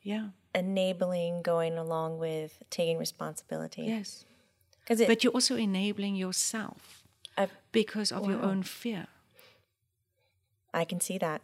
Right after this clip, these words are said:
Speaker 2: 'Cause it's quite interesting in my own personal experience. I don't do it one hundred percent across the board. And I don't do it always with just one person. I believe why I do this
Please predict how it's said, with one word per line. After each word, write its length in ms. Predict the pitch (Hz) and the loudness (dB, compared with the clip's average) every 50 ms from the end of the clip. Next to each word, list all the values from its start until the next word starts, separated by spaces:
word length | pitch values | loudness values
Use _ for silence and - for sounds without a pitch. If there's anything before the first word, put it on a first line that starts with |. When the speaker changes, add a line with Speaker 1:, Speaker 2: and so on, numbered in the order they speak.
| _ - - | _ -12 -2
Speaker 2:
'Cause 160 | - 233 226 226 | 2 6 6 8
it's 280 | - 226 220 220 - | 8 6 6 4 0
quite 280 | - - 233 226 226 214 | -2 4 6 8 8 10
interesting 680 | 208 220 220 - - 202 190 180 - - 180 170 170 | 8 8 8 6 6 4 4 4 2 2 0 0 0
in 120 | 165 165 170 | 0 -2 -2
my 200 | 165 160 160 160 | -2 -2 -2 0
own 120 | 165 160 160 | -2 -2 -4
personal 360 | - - 208 220 - 226 190 | -2 0 0 2 4 2 2
experience. 460 | - - - 170 160 156 156 160 - - | 2 0 -4 -4 -4 -2 -4 -6 -4 -2
I 100 | 185 185 | 0 2
don't 260 | 185 196 202 190 - | 4 4 4 4 2
do 120 | - 185 170 | 0 0 0
it 120 | 170 - - | 0 0 0
one 180 | 175 170 165 | -2 -4 -2
hundred 180 | 170 175 170 - | -2 -4 -6 -4
percent 300 | 170 160 - 170 160 160 | -6 -6 -4 -4 -4 -4
across 280 | - - 170 160 - - | -6 -6 -6 -6 -6 -6
the 60 | 156 | -6
board. 300 | 151 165 151 147 143 143 - _ _ _ _ _ _ _ _ - - - - - - - | -4 -4 -4 -4 -4 -8 -12 _ _ _ _ _ _ _ _ -20 -20 -20 -20 -12 -4 0
And 540 | 190 190 185 185 185 180 180 180 175 170 - - | 2 2 4 4 2 2 2 0 -2 -4 -6 -2
I 100 | - 175 | 0 4
don't 180 | 175 190 185 - | 6 6 6 6
do 100 | 185 175 | 6 6
it 80 | 165 - - | 6 6 8
always 420 | 170 170 175 175 175 170 - - | 8 8 10 8 8 6 4 2
with 160 | - 165 - | 0 0 2
just 240 | - - 165 - - | 0 -4 -4 -4 -4
one 120 | 156 151 147 | -6 -6 -6
person. 440 | - 143 - - - - 170 170 - - - _ _ - _ - | -6 -8 -8 -6 -6 -8 -8 -10 -14 -20 -20 _ _ -6 _ 6
I 100 | 214 214 | 6 10
believe 380 | 196 226 233 262 277 285 226 233 | 12 12 12 12 10 10 10 10
why 200 | 214 202 196 - | 10 10 10 8
I 200 | - 180 175 180 | 6 4 2 2
do 320 | 175 185 - 233 247 269 254 | 0 2 4 6 8 8 10
this 480 | 214 196 180 175 175 175 - - - | 10 10 10 10 8 6 2 -2 -2